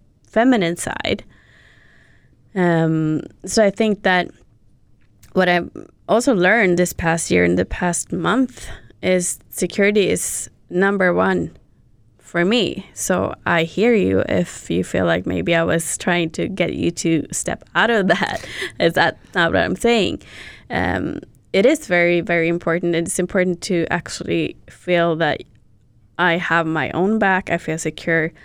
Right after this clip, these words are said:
And for that, I think that inner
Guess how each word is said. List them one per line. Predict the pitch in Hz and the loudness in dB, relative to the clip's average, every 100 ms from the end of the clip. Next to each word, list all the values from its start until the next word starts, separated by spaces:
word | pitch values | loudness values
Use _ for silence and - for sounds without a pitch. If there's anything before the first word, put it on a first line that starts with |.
| - - - _ _ _ _ _ | -20 -20 -20 _ _ _ _ _
And | 185 180 160 151 151 - _ _ _ _ _ | -2 0 2 0 -4 -14 _ _ _ _ _
for | - 202 | -2 0
that, | 185 190 185 - | 2 2 2 0
I | 185 180 170 - - _ _ | 2 2 0 -8 -18 _ _
think | 180 180 | -2 0
that | 165 165 - | 0 0 2
inner | 180 175 | 2 2